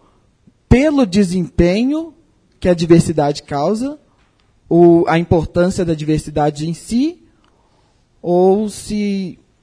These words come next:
a, a diversidade, <laughs> ela pode ser reparadora de todo um sistema, né?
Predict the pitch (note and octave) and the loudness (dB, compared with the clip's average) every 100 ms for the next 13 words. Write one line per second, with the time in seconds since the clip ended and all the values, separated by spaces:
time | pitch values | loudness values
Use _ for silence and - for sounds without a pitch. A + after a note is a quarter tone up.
0 | _ - E3+ F3 - D#3+ E3 E3+ - F3 | _ -8 -6 -8 -8 -8 -4 0 6 8
1 | D3 - F#3 F#3 E3+ F3 E3+ D#3+ E3 E3 | 6 2 0 -2 -4 -4 -4 -4 -4 -4
2 | E3 F3 E3 A#2 - - - E3 D#3 E3 | 0 0 0 -6 -8 -10 -2 -2 0 -2
3 | F3+ E3+ D#3+ D3+ F3 D#3+ D3 C#3 D3 C#3 | -2 -2 -2 0 0 2 0 -2 -4 -4
4 | - _ _ _ - E3+ E3 F3+ E3 - | -10 _ _ _ -2 0 0 -4 -6 -10
5 | - - E3 E3+ D3+ D3 D#3+ D#3+ | -12 -8 -6 -6 -8 -8 -10 -10